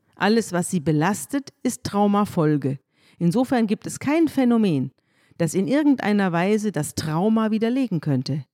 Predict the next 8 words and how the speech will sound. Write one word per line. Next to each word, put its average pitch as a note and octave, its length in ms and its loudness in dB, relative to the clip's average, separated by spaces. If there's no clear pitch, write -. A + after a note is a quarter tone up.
weil D#3+ 320 2
also D3+ 320 -2
alles, A#3+ 420 0
was D#3+ 160 -2
vorliegt, F3 760 -2
entweder D3+ 460 0
Traumafolge D3 880 0
ist - 320 -4